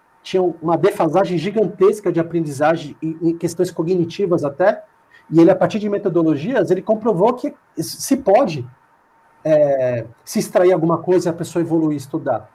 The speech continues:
O que, que ele tá comprovando com isso? Ele tá comprovando que, independente de onde você tá inserido, se você tá numa situa-, numa situação econômica legal,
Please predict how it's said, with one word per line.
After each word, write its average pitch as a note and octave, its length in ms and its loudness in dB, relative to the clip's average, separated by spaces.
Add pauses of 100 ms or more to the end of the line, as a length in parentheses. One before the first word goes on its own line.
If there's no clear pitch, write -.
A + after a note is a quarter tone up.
(180)
O - 40 -20
que, B3 120 -10
que D4 80 -2
ele B3 80 -6
tá A3+ 100 -2
comprovando F3+ 540 -2
com E3+ 160 -2
isso? D3 180 -2
Ele C#3+ 60 -4
tá E3 100 -2
comprovando G3+ 420 -2
que, G#3+ 220 -8
independente G3+ 720 -2
de A3+ 80 -4
onde A3 140 0
você G#3 220 -4
tá G#3+ 120 0
inserido, F3 640 -2 (160)
se - 160 -12
você D#3 200 0
tá F#3 180 2
numa F3 200 2
situa-, E3+ 440 -4
numa D#3 160 2
situação E3 420 -2
econômica F3 500 2
legal, D3 540 2